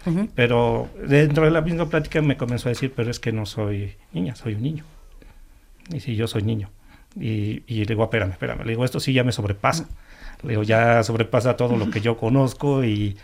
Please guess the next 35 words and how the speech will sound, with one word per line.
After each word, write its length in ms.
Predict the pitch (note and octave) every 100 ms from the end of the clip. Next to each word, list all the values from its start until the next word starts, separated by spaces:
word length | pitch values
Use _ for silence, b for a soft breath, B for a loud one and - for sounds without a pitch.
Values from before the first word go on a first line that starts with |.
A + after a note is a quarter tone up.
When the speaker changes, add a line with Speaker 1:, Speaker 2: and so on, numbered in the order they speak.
| b b
Speaker 2:
y 160 | - G#2
le 160 | A2 A2
digo, 160 | A#2+
"Yo 120 | G#2+
en 80 | A2
ese 140 | G#2+ D3+
momento 360 | A#2+ A2 D3+
me 140 | C#3 G#2+
considero 520 | G#2 G2 G#2+ G#2+ G#2+
que 160 | G#2+
en 140 | G2+ A2
ese 180 | - A#2
momento 380 | A2+ A#2 G#2
yo 120 | B2+ G#2
era 100 | G2
un 100 | G2+
ignorante 420 | G#2+ A2 G2 G#2+
del 140 | C#3
tema". 260 | A3 A3 - b
Speaker 1:
Ujú. 340 | - D3 D#3 F#3+ - -
Speaker 2:
Le 160 | A#2+ G#2+
digo, 380 | A2+ G#2 G#2+ - - -
"No 140 | A#2+
lo 120 | B2+
sé". 180 | B2 E3+
Le 60 | D#3
digo, 140 | C3+
"Aquí 140 | A2+
necesitamos 320 | C3 A#2 B2+ A2
buscar 260 | G#2+ A2
mucha 200 | A2 G2+
ayuda". 260 | G2+ - - - - b b b b b
Le 120 | - A2+
digo, 160 | G#2+
"Porque 480 | G2+ G#2 F#2 F#2